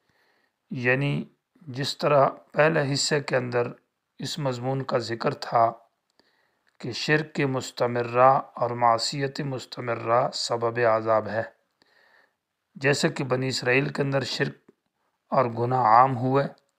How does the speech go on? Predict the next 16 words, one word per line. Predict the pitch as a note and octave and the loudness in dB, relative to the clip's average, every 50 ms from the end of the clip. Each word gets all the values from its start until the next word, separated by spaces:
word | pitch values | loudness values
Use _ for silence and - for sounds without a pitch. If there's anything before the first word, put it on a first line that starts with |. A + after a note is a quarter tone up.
| _ _ _ _ _ _ _ _ _ _ - | _ _ _ _ _ _ _ _ _ _ -2
और | F#3+ B2+ B2 A#2+ - | 2 2 2 2 2
शिर्क | - - D3 C#3 C3+ C3+ - | 0 0 0 0 0 0 -2
और | C#3 B2 A#2+ | -2 -2 -2
गुनाह | B2 A#2+ B2+ B2+ B2+ | -2 -2 0 0 0
पर | B2 - C3 B2 | 0 0 0 0
वो | B2 B2 A#2+ | 0 -2 -4
कौम | - - B2+ B2 A#2+ A#2 A2+ | -2 0 0 0 0 -2 -2
डटी | A2 B2 A#2+ - - B2 | -2 -2 -2 0 -2 -2
रही, | A#2+ B2 A#2+ A#2 C3 C3 | -2 -2 -2 -4 -4 -6
तो | B2+ - C3 | -6 -4 -4
अल्लाह | A2+ A#2 A#2 A#2 - | -2 -2 -2 -4 -2
ताला | - B2+ A2+ A2+ A2+ A#2 A2+ | 0 2 2 2 2 0 -2
ने | A#2 A#2+ | -2 -4
अजाब | - - - A2+ A2 A2 A2 A2 | -6 -4 -4 -2 -2 -2 -2 -2
मुसल्लत | A2 A2 - - - A#2 A2 A2 G#2 - - - | -4 -8 -12 -12 -12 -10 -10 -10 -12 -12 -16 -16
किया, | - A#2+ A2+ G#2+ | -14 -12 -12 -12